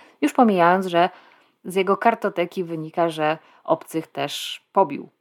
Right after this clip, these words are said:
I to nie raz. Teściowa nie była o wiele lepsza od swojego syna. Kiedy ktoś ją mijał, potrafiła bez żadnego powodu go opluć.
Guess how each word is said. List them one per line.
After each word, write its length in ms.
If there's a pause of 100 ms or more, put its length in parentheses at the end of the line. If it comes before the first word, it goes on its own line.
(260)
I 80
to 100
nie 160
raz. 280 (360)
Teściowa 1040
nie 380
była 460
o 100
wiele 380
lepsza 440
od 120
swojego 380
syna. 460 (540)
Kiedy 200
ktoś 280
ją 140
mijał, 420
potrafiła 460
bez 160
żadnego 320
powodu 380
go 160
opluć. 580